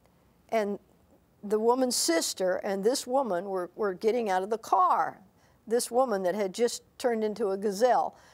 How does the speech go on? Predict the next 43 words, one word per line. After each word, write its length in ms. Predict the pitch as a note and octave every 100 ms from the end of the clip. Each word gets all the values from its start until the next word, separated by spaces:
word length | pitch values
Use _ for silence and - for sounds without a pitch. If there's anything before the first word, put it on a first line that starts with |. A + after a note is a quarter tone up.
| -
She 160 | -
was 160 | A3+ A3
trying 340 | - D4 F#4
to 100 | F#4
get 200 | A#3+ A#3
out 140 | A3+ G#3+
of 40 |
the 80 | G3+
car, 300 | - C4+ A#3+
and 80 | G#3
it 60 | F#3
was 140 | G3+
very 340 | G#3 C#4+ G4
laborious 680 | E4+ B3+ A3 C4 D4 C4 A#3
for 200 | - G#3
her, 240 | G3 F#3+ G#3+
and 80 |
it 80 | F#3
was 180 | G#3 G3
very 240 | A#3+ E4+
painful 680 | - - D4 F4+ G#4 - C#4
for 180 | - G3+
her, 320 | G3 F3 F#3 - - - _
and 100 | A3+
she 160 | - C4
could 160 | A#3
hardly 680 | A3 A#3 D4 E4+ F4 F#4+ D#4
move, 720 | C4+ C4 D4 C4 G3 F#3 A3 - _ - - _ -
and 180 | A3+
she 200 | A3+ B3
had 120 | B3 C#4+
a 60 |
walker, 560 | F4 D4 C4+ C4 C4 B3+
and 160 | G#3
so 160 | - G#3+
she 240 | - B3+
was 180 | B3 A3+
walking 560 | G#3+ A3+ A#3 - G#3+ G3
very 520 | G#3+ C#4 F#4+ E4+ C#4+
slowly, 520 | - - G#3 F#3+ F#3
very 600 | F#3+ F#3+ A#3 D4+ F4+ F#4+
painfully. 760 | - - C#4 C#4 C4 A#3 F#3+ - - - -
It, 280 | G#3+ A#3 -